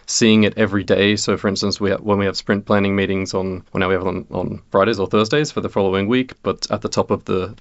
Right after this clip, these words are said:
what are our sprint goals is, is the goals, like, is, is the objectives first, and then we can get to sprint goals. So this is our team's objectives, and then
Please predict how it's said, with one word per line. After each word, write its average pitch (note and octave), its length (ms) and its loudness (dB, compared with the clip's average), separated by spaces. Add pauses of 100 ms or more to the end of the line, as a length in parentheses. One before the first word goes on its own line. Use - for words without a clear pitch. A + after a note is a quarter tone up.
what G#2 200 2
are G2 140 4
our F#2+ 80 2
sprint G2+ 320 0
goals G2 380 2
is, G2+ 440 -2
is G#2 360 -2
the G#2 120 -2
goals, - 460 0
like, G2+ 180 -2
is, F#2 140 0
is G#2 260 -2
the G#2+ 140 0
objectives G2+ 560 0
first, - 560 0
and G2+ 100 0
then G2 140 2
we F#2+ 80 -2
can G2+ 140 -4
get G2 180 -2
to G2+ 100 -6
sprint - 300 -4
goals. - 240 -8
So G2+ 80 -4
this F#2+ 140 -4
is G2 100 -4
our G2 180 2
team's G2+ 360 0
objectives, A#2+ 640 -2 (480)
and G2+ 120 2
then F#2+ 440 -2